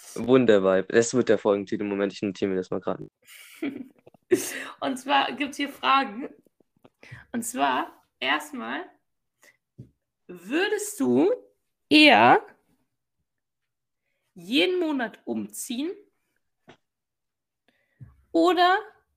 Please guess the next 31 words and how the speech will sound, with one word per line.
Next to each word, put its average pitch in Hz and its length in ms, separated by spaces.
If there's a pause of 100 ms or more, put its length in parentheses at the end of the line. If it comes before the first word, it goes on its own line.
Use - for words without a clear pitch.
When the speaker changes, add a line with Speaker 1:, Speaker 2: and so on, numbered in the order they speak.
(200)
Speaker 2:
in 285 120
einer 262 80
Stadt - 320
leben, 262 240
die 247 100
du 240 100
nicht 208 160
magst? 180 380 (2750)
Speaker 1:
Ganz 131 280
ehrlich, 139 440 (540)
ich 113 200
würd 127 180
lieber 127 280
in 117 60
der 113 140
Stadt - 340
leben, 120 320
die 107 100
ich - 120
nicht 101 180
mag, 107 320 (440)
weil 104 100
ich - 80
den 104 140
Umzugsstress 107 720
nicht 92 160
mag. 90 300 (640)
Ich 110 120
würd 123 160
Speaker 2:
Was? - 0
Speaker 1:
einfach, 123 460